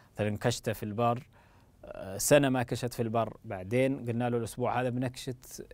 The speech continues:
عندما تقوم بأداء هذه المهام المطلوبة منك يتحمس خلال هذا الأسبوع كامل، الأسبوع الثاني بنكشت مرة ثانية يتحمس، الأسبوع الثالث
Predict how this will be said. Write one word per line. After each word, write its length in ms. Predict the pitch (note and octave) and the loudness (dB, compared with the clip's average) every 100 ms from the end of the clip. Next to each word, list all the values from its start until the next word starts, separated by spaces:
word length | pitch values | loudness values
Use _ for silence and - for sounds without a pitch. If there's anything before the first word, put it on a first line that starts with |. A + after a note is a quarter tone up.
| - - | -12 -2
عندما 260 | A2+ A#2 | 0 2
تقوم 400 | A2 A#2 C3 B2 | 0 -2 0 0
بأداء 480 | A2 G2+ A2 B2 A#2 | 0 -2 0 0 0
هذه 300 | G#2+ A#2 A#2 | -2 -2 -2
المهام 400 | A2+ A2 A2+ A#2 | -2 -2 0 0
المطلوبة 540 | A#2 A2+ - B2+ A#2+ A#2 | 0 -2 0 0 2 2
منك 260 | C3+ B2+ - - - - - - - | 0 -2 -12 -20 -20 -20 -20 -10 -6
يتحمس 720 | B2 - C3 C3 B2 A#2+ - | -4 4 6 6 2 0 -6
خلال 340 | - C3 B2 | -2 2 2
هذا 180 | A#2 B2 | 2 2
الأسبوع 420 | A#2 - B2 B2 | -2 -2 0 0
كامل، 440 | - B2 A2 F#2 F2 | 0 0 0 -2 -10
الأسبوع 420 | A#2+ A#2+ - C#3 A2 | -8 -8 0 2 2
الثاني 420 | - C3+ B2+ A#2 | 0 0 2 0
بنكشت 420 | B2 C#3+ - C3+ | -2 -4 -4 -4
مرة 180 | C3 B2 | -2 -2
ثانية 320 | C3+ C3 A#2+ | -2 -2 -2
يتحمس، 680 | G#2 A2+ - A2+ F#2 E2+ - - - - - | -2 -6 -2 -2 -2 -8 -14 -20 -20 -20 -2
الأسبوع 340 | C#3 - C#3+ | 0 2 2
الثالث 520 | A2+ - C#3+ C#3+ D3 | 2 4 4 6 4